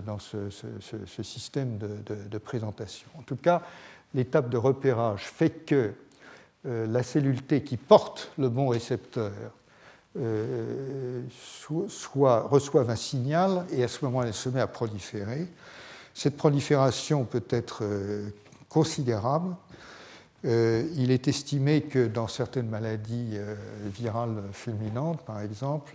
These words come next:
euh, plusieurs pourcents des cellules T de l'organisme deviennent des cellules T spécifiques pour le, contre le, le virus. Ça, ça peut être donc des, des dizaines de millions de cellules qui sont néosynthétisées.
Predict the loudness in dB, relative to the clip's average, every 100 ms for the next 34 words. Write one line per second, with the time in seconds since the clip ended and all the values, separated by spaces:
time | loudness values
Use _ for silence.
0 | -8 -6 -4 -6 -6 -6 -4 -4 -4 -6
1 | -6 -6 -4 -4 -4 -6 -6 -6 -6 -10
2 | -8 -6 -6 -6 0 2 4 0 -2 0
3 | -2 -2 -4 0 0 0 0 0 -4 -4
4 | -6 -2 -2 0 0 0 -4 -4 -4 -4
5 | -6 -6 -4 -4 -4 -6 -8 -8 -10 -6
6 | -6 -6 -6 -8 -6 -4 -6 -8 -14 -12
7 | -12 -6 -6 -6 -8 -8 -10 -14 -20 -20
8 | -18 -18 -18 -6 -2 2 2 6 6 6
9 | 4 2 2 2 4 4 2 0 -2 -2
10 | 2 2 0 -4 -6 -4 -2 -2 -2 -4
11 | -6 -8 -10 -8 -6 -4